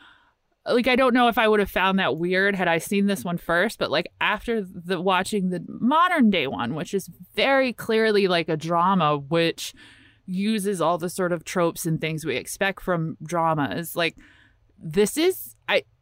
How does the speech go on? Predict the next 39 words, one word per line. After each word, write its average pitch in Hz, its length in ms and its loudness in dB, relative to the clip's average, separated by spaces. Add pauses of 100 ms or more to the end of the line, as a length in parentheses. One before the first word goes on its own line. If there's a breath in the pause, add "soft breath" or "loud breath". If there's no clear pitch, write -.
(460)
I 196 60 4
don't 262 300 4
know 196 300 6
if 226 140 -2
they 208 140 2
could 202 220 -2
have 202 100 0
had 185 180 0
a 185 80 2
laugh 147 320 0
track 240 360 0
in 240 120 0
nineteen 208 440 0
seventy-eight 208 560 0
British 196 340 -2
T 208 140 -2
V, 196 180 -2
but 202 180 -2
I 165 120 -2
feel 185 280 -2
like 214 220 -2
we're 277 140 0
two 180 260 -2
minutes 151 360 -4
from 156 140 -8
a 147 80 -4
laugh - 260 -4
track - 340 -8 (100)
in 156 100 0
a 147 80 0
lot 139 240 0
of 127 120 -8
these - 180 -8
scenes. - 460 -8
And 180 160 0
it's 180 120 -4
really, 170 720 0
it's - 160 -4
weird. - 540 -8